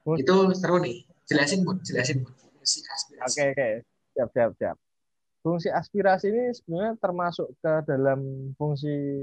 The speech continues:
Speaker 1: pengawasan, Mas Daniel.
Speaker 2: Oke.
Speaker 1: Ini kebetulan juga tadi malam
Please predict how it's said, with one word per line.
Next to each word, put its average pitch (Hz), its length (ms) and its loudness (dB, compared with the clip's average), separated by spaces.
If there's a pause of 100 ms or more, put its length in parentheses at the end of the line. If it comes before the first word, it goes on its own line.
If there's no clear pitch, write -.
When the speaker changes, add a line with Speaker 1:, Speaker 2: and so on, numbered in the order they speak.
(200)
Speaker 1:
pengawasan, 151 800 2 (480)
Mas 131 160 -4
Daniel. 127 400 2
Speaker 2:
Oke. - 160 -10 (140)
Speaker 1:
Ini 160 160 0
kebetulan 165 420 0
juga 151 200 4 (200)
tadi 151 240 6
malam 165 320 6